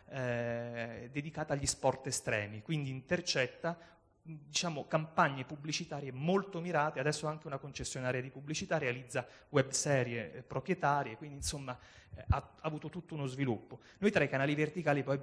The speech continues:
abbiamo iniziato a monitorare anni addietro anche giallo zafferano punto it, che voi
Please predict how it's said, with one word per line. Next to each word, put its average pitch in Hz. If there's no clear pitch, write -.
abbiamo 131
iniziato 135
a 135
monitorare 135
anni 139
addietro 131
anche 123
giallo 131
zafferano 135
punto 131
it, 139
che 123
voi 127